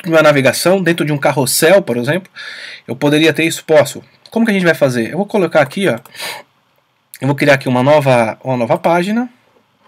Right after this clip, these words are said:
Vou colocar aqui page, é, quatro, né, que a gente já tem lá, o, são três páginas.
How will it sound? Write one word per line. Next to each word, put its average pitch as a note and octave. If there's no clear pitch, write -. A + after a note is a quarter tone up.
Vou C3+
colocar A#2+
aqui A2
page, B2+
é, A2
quatro, E3+
né, C3+
que A#2+
a A2+
gente A#2
já A#2
tem A#2
lá, A2+
o, F#2
são -
três A#2
páginas. F#3